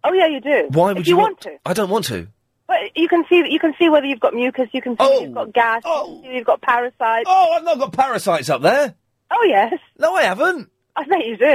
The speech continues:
Speaker 2: I bet you, I bet you, how dare you? I bet you twenty quid I've not got parasites up me.
Speaker 1: You're full of parasites.
Speaker 2: Oh, I'm not.
Speaker 1: Yeah.
Speaker 2: You're full of something.
Speaker 1: <laughs>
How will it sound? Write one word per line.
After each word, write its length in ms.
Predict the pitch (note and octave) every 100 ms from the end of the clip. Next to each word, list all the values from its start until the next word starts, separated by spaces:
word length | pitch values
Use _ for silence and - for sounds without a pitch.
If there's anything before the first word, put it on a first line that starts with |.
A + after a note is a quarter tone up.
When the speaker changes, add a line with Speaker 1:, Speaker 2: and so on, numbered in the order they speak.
| F3+
Speaker 2:
I 80 |
bet 180 | B2+ E3
you, 160 | D3+ C3
I 40 | D3
bet 120 | F3+
you, 120 | D3+ C3+
how 140 | B3
dare 220 | C4+ B3
you? 180 | C3+ F#2 _ _ -
I 60 | F3
bet 140 | A3
you 80 | G3+
twenty 300 | C4 C4+ A#3+
quid 180 | B3 F#3
I've 120 | D#3+
not 120 | G#3
got 100 | F#3
parasites 500 | F#3 F3 D3+ C3 G#2
up 100 | A2+
me. 220 | G2+ F#2 - -
Speaker 1:
You're 180 | D#4 F4+
full 220 | - G4
of 100 | E4
parasites. 360 | A#3 G3 F#3 -
Speaker 2:
Oh, 300 | F#3 D#4 F4+
I'm 180 | F#4 F#4+
not. 200 | F#4 E4+
Speaker 1:
Yeah. 120 | B3+
Speaker 2:
You're 80 | F4+
full 180 | - A3+
of 100 | E3+ _ -
something. 460 | - B3+ D#3+ F3 G#3+ _ - - - -
Speaker 1:
<laughs> 80 | A3